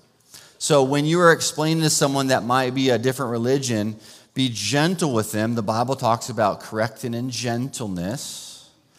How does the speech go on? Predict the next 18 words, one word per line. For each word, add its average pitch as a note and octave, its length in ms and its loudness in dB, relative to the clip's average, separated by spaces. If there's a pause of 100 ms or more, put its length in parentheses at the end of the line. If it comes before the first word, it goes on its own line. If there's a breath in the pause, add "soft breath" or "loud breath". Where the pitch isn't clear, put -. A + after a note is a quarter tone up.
(180 soft breath)
We A2+ 100 -6
wanna B2+ 240 0
love B2 600 4
them, F#2 400 -4 (280 loud breath)
but B2 120 -2
we C3 180 2
also D#3 360 4
wanna D3 340 0
explain B2+ 580 -2
that A2 240 -2
Jesus C3 760 -2
is B2+ 400 -2
the D#3 100 -6
Christ, G2 720 -4 (320 soft breath)
fully D3 600 -2
God, F2+ 520 -2 (280 loud breath)
fully D3+ 680 -2
man, F2+ 580 -4